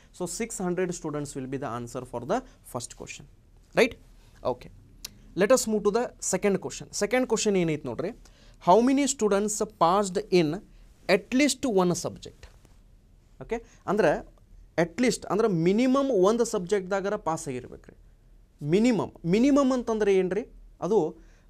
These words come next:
ಓಕೆ, ಮಿನಿಮಮ್ ಮೀನ್ಸ್ ಒನ್ ಸಬ್ಜೆಕ್ಟ್. ಮಿನಿಮಮ್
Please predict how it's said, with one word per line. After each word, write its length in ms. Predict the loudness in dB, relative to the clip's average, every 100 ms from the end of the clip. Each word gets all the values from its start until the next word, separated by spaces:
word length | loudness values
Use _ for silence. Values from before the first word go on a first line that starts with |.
| -8
ಓಕೆ, 160 | -8 -6 -2
ಮಿನಿಮಮ್ 420 | 0 2 0 -4 -8 _ -6 -4
ಮೀನ್ಸ್ 200 | -4 -8 -12 -20 -8 -2
ಒನ್ 140 | -2 -2
ಸಬ್ಜೆಕ್ಟ್. 340 | -10 -14 -16 -12 -4 0
ಮಿನಿಮಮ್ 360 | 2 2 2